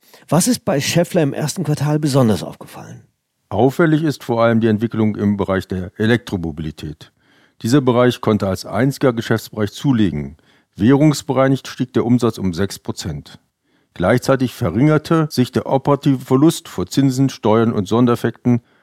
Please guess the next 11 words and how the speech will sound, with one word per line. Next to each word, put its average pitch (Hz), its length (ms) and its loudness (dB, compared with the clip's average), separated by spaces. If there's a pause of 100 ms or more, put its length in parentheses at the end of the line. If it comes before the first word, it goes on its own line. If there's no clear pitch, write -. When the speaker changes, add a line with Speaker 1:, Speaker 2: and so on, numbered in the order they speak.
(120)
Speaker 2:
um 127 140 0
zwanzig 113 380 0
Prozent. 76 480 -16 (140)
Für - 160 -14
Schaeffler 151 580 0 (360)
liegen 147 400 4
auf - 320 -10
dieser 131 260 0
Sparte 110 420 0
große 120 480 -2
Zukunftshoffnungen. 85 1000 -6